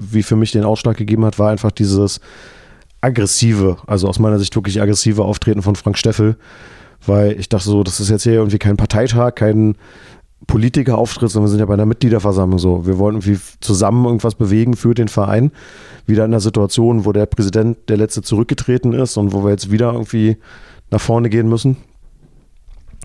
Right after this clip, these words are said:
Und deswegen, ähm, hab ich einfach, ähm, tatsächlich Kai Bernstein vertraut, weil ich gesagt habe, w-, warum nicht? Also wenn die Leute, die, die ich kenne, ihm vertrauen, ähm, warum soll ich ihm dann nicht vertrauen?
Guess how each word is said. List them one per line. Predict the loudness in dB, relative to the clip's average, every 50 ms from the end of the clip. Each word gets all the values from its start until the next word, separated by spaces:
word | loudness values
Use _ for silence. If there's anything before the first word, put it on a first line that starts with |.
| -20 -20 -20 -20 -18 -10 -2
Und | 0 2 2
deswegen, | 2 2 0 0 2 2 2 2 2 2 2 2 0 0
ähm, | 0 0 2 2 2 0 -2 -4 -10 -20 -20 -20 -20 -20 -20 -20 -20 -20 -20 -20 -20 -20 -20 _ -20 -20 -6
hab | -4 -4 -2 -2
ich | -2 -2 0 0
einfach, | 0 0 0 0 0 0 0 -4 -6 -4
ähm, | -2 0 2 2 2 0 -4 -6 -10 _ -4
tatsächlich | -2 0 2 2 0 0 0
Kai | 0 0 0
Bernstein | 0 0 0 0 0 -2 -2
vertraut, | -2 -2 -4 -2 0 0 0 0 0 0 0
weil | 0 2 2 0
ich | -2 -4 -8 -12 -6 -2
gesagt | 0 0 2 0 0 0
habe, | 0 2 2 2 0 0 -2 -6 -14 -20 -20 -20 -20 -20 -20 -20 -20 -20 -20 _ _ -14
w-, | -12 -12 -12 -10 -10
warum | -6 -2 0 0 2 2 2 2 2
nicht? | 0 0 0 0
Also | 0 0 0 2
wenn | 0 2 2
die | 2 2
Leute, | 2 2 0 0 0 -2 0
die, | 0 2 2 2 2 0
die | 0 -2
ich | -4 -4 -4
kenne, | -2 0 0 0 0 2
ihm | 0 0 0
vertrauen, | 0 -2 -4 -2 0 0 0 0 0 -2 -4 -6 -10 -14 -20 -20 -20 _ _ -2
ähm, | -2 0 0 -2 -2 -2
warum | 0 0 0 0 0 0 0
soll | 2 0 0 0 -2
ich | -4 -6 -2
ihm | -2 0
dann | 0 0 0
nicht | -2 -2 -4
vertrauen? | -6 -10 -10 -8 -8 -8 -8